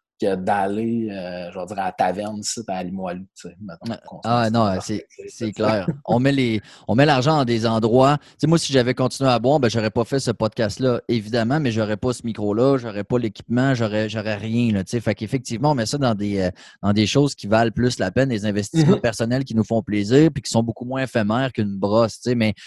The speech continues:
Speaker 1: Ouais.
Speaker 2: tu parles de ta, de ta blonde, euh, ta femme. Euh, comment,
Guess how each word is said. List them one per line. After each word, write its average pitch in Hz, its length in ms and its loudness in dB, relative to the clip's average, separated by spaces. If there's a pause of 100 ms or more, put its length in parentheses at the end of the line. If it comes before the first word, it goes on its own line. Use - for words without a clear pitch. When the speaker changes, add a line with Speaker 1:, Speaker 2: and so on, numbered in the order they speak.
Speaker 1:
Ouais. 147 60 -4
Speaker 2:
tu - 140 -8
parles 208 160 4
de 135 100 4
ta, 110 360 2
de 107 120 2
ta 107 280 0
blonde, 165 480 4
euh, 104 60 -2
ta 95 180 -4
femme. 143 480 0 (480)
Euh, 101 520 2 (540)
comment, 233 500 2